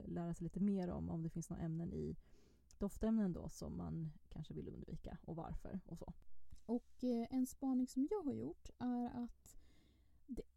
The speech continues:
Speaker 2: känns som att det är fler och fler som går ifrån foundation och väljer just de här lättare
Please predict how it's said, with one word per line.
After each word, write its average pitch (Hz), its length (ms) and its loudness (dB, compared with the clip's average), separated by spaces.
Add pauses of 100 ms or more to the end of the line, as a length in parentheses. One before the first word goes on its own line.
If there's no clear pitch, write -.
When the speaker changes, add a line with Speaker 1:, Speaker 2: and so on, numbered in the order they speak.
(120)
Speaker 2:
känns - 520 -2
som 254 140 8
att 233 140 2
det 240 60 2
är 233 60 4
fler 233 340 0
och 226 100 -2
fler 226 240 0
som 226 180 0
går 226 340 2
ifrån 269 540 2
foundation 254 760 -2 (300)
och 233 160 -6
väljer 247 540 0
just - 320 -6
de 226 120 2
här 214 120 0
lättare 220 720 -6